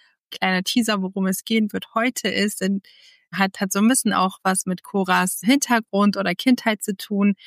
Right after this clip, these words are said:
denn sie ist sozusagen mit ihren Eltern aus der D D R nach Berlin geflüchtet, als sie neun Jahre alt war.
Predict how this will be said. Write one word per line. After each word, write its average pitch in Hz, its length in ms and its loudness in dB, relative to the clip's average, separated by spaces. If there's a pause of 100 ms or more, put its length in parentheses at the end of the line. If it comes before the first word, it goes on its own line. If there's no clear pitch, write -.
(280)
denn 185 280 4
sie 196 300 2
ist 190 440 0
sozusagen 180 600 -2
mit 185 140 -2
ihren 170 360 -6
Eltern 190 840 2 (340)
aus 202 300 0
der 185 160 2
D 185 220 2
D 180 120 4
R 175 220 2
nach 180 320 -2
Berlin 208 540 4
geflüchtet, 208 600 -4
als 185 220 -4
sie 185 140 -2
neun 175 280 -2
Jahre 190 380 0
alt 233 260 -2
war. 294 220 0